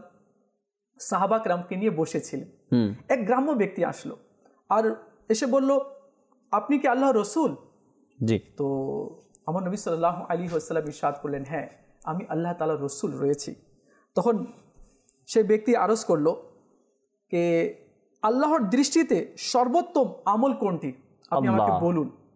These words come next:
Speaker 2: হ্যাঁ।
Speaker 1: হঠাৎ করে আসলো গ্রাম্য ব্যক্তি আর এভাবে প্রশ্ন করতে লাগলো যে আল্লাহর কাছে সর্বোত্তম আমল কোনটি রয়েছে? তখন নবী সাল্লাল্লাহু তাআলা আলাইহি ওয়া আলিহি ওয়াসাল্লাম ইরশাদ করলেন, "আল্লাহর প্রতি ঈমান
Speaker 2: ঈমান
Speaker 1: আনা।"
Speaker 2: আনা। সুবহানাল্লাহ।
Speaker 1: এরপর সে গ্রাম্য লোকটি বলল,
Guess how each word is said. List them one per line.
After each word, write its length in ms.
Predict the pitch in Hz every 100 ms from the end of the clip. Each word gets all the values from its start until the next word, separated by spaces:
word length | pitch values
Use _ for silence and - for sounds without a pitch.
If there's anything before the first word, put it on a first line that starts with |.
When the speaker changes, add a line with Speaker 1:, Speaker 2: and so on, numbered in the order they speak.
| _ -
Speaker 2:
হ্যাঁ। 260 | 123 113 98
Speaker 1:
হঠাৎ 200 | 294 392
করে 140 | 330
আসলো 260 | 269 220 294
গ্রাম্য 300 | 214 214 247
ব্যক্তি 360 | 247 262 277 233
আর 120 | 143
এভাবে 160 | 151
প্রশ্ন 320 | 165 - - 254
করতে 240 | 247 254
লাগলো 300 | 226 196 208 - _ _ _ -
যে 60 | 160
আল্লাহর 360 | 165 160 208
কাছে 300 | 220 143 -
সর্বোত্তম 600 | 220 - 240 302 - 226 170
আমল 300 | - 165 320
কোনটি 340 | - 202 170 165
রয়েছে? 560 | 147 156 156 - - _ _ _ _ _
তখন 240 | 208 254
নবী 120 | 226 254
সাল্লাল্লাহু 480 | 226 202 190 214
তাআলা 340 | 226 185 175 196
আলাইহি 300 | 190 196 180
ওয়া 220 | 156 165
আলিহি 240 | 180 190
ওয়াসাল্লাম 360 | 156 151 190 175
ইরশাদ 320 | 147 - 175 175
করলেন, 360 | 165 156 190 254 - _ _ _
"আল্লাহর 440 | 170 170 170 180 196
প্রতি 420 | 156 151 220 233 _ _
ঈমান 280 | 180 175 170
Speaker 2:
ঈমান 300 | 110 104 101
Speaker 1:
আনা।" 120 | -
Speaker 2:
আনা। 200 | 92 98 - _ -
সুবহানাল্লাহ। 500 | - 104 101 95 208
Speaker 1:
এরপর 140 | 226
সে 220 | - 185
গ্রাম্য 320 | 147 147 170
লোকটি 260 | 220 202 214
বলল, 340 | 180 185 190